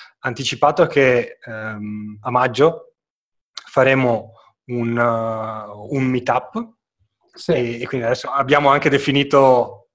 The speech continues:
Speaker 1: eh, data e, e luogo.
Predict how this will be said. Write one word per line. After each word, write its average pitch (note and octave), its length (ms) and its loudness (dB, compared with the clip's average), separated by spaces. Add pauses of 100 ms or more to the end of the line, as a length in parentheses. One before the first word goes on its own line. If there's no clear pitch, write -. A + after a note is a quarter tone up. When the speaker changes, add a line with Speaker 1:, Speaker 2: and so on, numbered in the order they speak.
Speaker 1:
eh, G#2 720 -10
data B2 840 2 (480)
e, A#2 500 -10
e B2 120 -4
luogo. A#2+ 640 -2